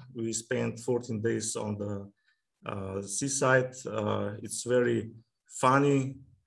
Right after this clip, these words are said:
Uh, it's, um, family fun boat in general. Uh,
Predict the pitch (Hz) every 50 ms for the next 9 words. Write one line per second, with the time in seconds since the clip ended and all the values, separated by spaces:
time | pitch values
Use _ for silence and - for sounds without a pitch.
0 | _ _ - 110 107 107 107 107 107 107 104 107 107 107 107 104 - - 110 107
1 | 110 - - - 117 110 107 104 101 101 98 98 98 95 - _ _ _ _ _
2 | _ _ _ _ _ - - _ _ _ _ _ _ - 143 147 147 143 131 110
3 | - - - 123 135 135 131 127 120 - - - - 110 110 123 127 127 131 131
4 | - - - - 120 110 104 107 127 131 131 131 131 123 127 127 127 _ _ -
5 | _ _ _ _ _ _ - - 107 104 104 104 107 104 113